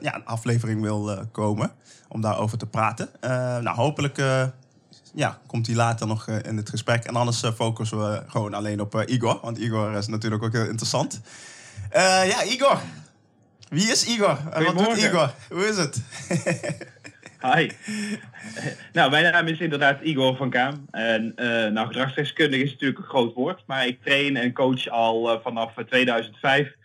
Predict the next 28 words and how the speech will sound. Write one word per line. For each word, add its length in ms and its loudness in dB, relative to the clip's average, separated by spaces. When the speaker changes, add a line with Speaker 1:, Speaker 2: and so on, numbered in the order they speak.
Speaker 2:
eh, 220 2
mensen 520 2
in, 260 2
eh, 240 2
ontwikkeling 460 -2
van, 280 2
eh, 100 -2
van 140 -4
hun, 400 2
eh, 200 0
van 120 -4
hun 140 8
brein, 360 4
van 100 -14
hun 140 -12
bovenkamer. 800 -2
En 380 4
leer 220 4
ze 100 -6
hoe 220 4
ze 80 -6
daar 280 4
blijer, 420 4
succesvoller, 1040 -2
eh, 400 -2
mee 180 2
kunnen 240 2
worden. 440 2